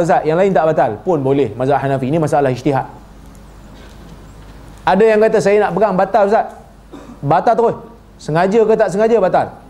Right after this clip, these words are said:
Pun boleh. Itu lebih berhati-hati. Cuma, kalau kita nak amalkan mazhab Syafi'i di, ah, Mekah, susah sikit. Susah sikit sebab biasanya kita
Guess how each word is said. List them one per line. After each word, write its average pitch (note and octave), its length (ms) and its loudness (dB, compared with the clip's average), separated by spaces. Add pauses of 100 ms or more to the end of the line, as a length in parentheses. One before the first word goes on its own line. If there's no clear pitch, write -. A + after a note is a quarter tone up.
(140)
Pun G3 240 2
boleh. B2+ 240 -2 (320)
Itu F3+ 240 0
lebih D3+ 160 2
berhati-hati. A#2+ 560 -4 (720)
Cuma, A3 480 0 (560)
kalau E3 240 2
kita F#3+ 240 0
nak G3 240 0
amalkan F#3 480 2
mazhab D#3+ 400 0
Syafi'i G3+ 400 0
di, F3+ 480 0
ah, C#3+ 480 2
Mekah, D#3+ 320 0
susah E3+ 240 -2
sikit. - 400 -8 (1700)
Susah F3 240 2
sikit A3 240 0
sebab - 480 -2
biasanya E3 400 0
kita F#3+ 240 0